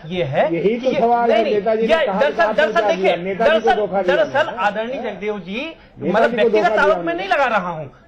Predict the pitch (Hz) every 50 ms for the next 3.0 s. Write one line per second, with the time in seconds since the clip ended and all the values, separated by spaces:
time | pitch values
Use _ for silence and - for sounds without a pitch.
0 | - - - 294 285 381 392 349 269 285 330 320 - 277 247 - 285 226 254 226
1 | - 294 277 277 247 220 202 208 196 175 170 - - - 294 269 226 202 196 -
2 | 208 180 160 185 247 254 247 247 208 180 170 185 185 226 214 185 165 175 220 330